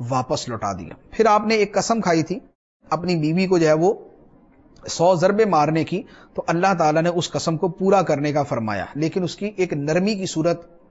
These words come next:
اختیار کرنے کا فرمایا کہ جھاڑو لے لیں، سو اس کے اندر تنکے ہوں، وہ جھاڑو ایک مرتبہ مار دیا جائے تو آپ کی قسم پوری ہو جائے گی۔ اس کے بعد حضرت ابراہیم، حضرت اسحاق، حضرت یعقوب، اسماعیل، حضرت یسع، حضرت ذوالکفل علیہم الصلاۃ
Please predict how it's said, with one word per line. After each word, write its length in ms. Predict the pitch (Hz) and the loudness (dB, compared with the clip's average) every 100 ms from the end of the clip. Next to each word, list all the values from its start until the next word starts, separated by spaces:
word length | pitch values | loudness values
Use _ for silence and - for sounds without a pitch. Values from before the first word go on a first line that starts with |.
| - | -14
اختیار 340 | - - 165 | -8 0 0
کرنے 300 | 175 151 151 | 2 -2 -2
کا 120 | 156 160 | -2 -2
فرمایا 380 | 151 135 139 | -2 -2 -2
کہ 160 | 175 175 | -2 -2
جھاڑو 400 | 131 120 135 214 | -2 -2 0 2
لے 140 | 190 | 2
لیں، 140 | 165 220 - - - - | 2 0 -6 -20 -20 -12
سو 300 | - 180 202 | -2 2 2
اس 100 | 190 | 2
کے 100 | 190 | -2
اندر 200 | 175 180 | 0 0
تنکے 340 | - 156 151 | 0 -2 -2
ہوں، 220 | 185 226 214 | -2 -2 -4
وہ 120 | 165 | -4
جھاڑو 260 | 151 147 | -2 2
ایک 200 | 170 180 | 4 4
مرتبہ 340 | 180 175 170 175 | 0 -2 0 0
مار 220 | 151 139 | 2 0
دیا 200 | 139 170 | 2 2
جائے 180 | 170 190 - - - | 4 0 -2 -20 -6
تو 60 | |
آپ 140 | 143 131 | -6 -4
کی 80 | 151 | -6
قسم 280 | 135 - | -8 -8
پوری 240 | 120 120 117 | -6 -6 -6
ہو 80 | 101 | -6
جائے 160 | 95 | -8
گی۔ 320 | 67 - - - - - - - | -12 -18 -20 -20 -20 -20 -10 -4
اس 140 | 190 | -2
کے 100 | 226 | 0
بعد 140 | 214 | 2
حضرت 300 | 196 190 190 185 170 | 2 0 0 -2 0
ابراہیم، 580 | 160 160 151 170 165 | 2 2 2 0 -2
حضرت 300 | 143 151 156 156 | -2 -2 -2 -2
اسحاق، 640 | 156 - - 151 156 151 135 | -4 -8 -2 2 2 2 -2
حضرت 280 | 139 143 | -4 -4
یعقوب، 640 | 151 139 127 127 151 151 139 - | -2 -2 -2 -2 0 0 -2 -6
اسماعیل، 600 | 156 156 147 139 151 143 | -8 -4 -2 0 0 0
حضرت 340 | 120 139 139 | -4 -6 -4
یسع، 540 | 139 135 143 170 151 131 | -4 -4 -2 -2 0 -2
حضرت 260 | 135 135 | -6 -4
ذوالکفل 600 | 139 131 123 - 202 160 135 - - - | -4 -4 -4 0 0 -2 -6 -12 -20 -6
علیہم 360 | 170 175 170 165 | 0 2 2 0
الصلاۃ 400 | 165 - 151 139 | -2 -2 -4 -4